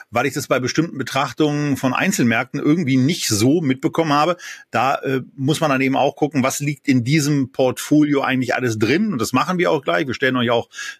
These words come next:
zwei Aktien aus dem, äh, Portfolio des M S C I Emerging Markets Latin America E T F vor. Langer Name, da muss man zwischenzeitlich echt mal Luft holen. Ähm, wollen euch aber ansonsten, äh, erstmal dieses, dieses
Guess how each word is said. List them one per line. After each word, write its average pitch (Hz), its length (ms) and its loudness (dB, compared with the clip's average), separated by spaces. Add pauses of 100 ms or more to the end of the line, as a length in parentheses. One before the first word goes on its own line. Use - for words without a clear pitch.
zwei 123 340 0
Aktien 139 400 -2
aus 131 340 0
dem, 127 460 0
äh, 120 300 -2
Portfolio 131 560 2
des 117 140 -2
M 139 160 -4
S 131 160 0
C 139 120 0
I 127 280 0
Emerging 123 680 -2 (480)
Markets 120 500 0
Latin 131 260 0
America 131 540 0
E 135 120 0
T 123 140 0
F 123 180 -2
vor. 143 240 0 (320)
Langer 80 300 -4
Name, 78 300 -4
da - 100 -4
muss 90 140 -12
man 95 120 -8
zwischenzeitlich 95 500 -6
echt - 180 -8
mal 107 100 0
Luft 156 220 -2
holen. 131 220 0 (320)
Ähm, 123 500 -2
wollen 139 260 0
euch 165 300 -4
aber 143 140 2
ansonsten, 156 760 -2
äh, 135 240 -2
erstmal 139 640 0 (560)
dieses, 127 680 -2
dieses 123 460 -2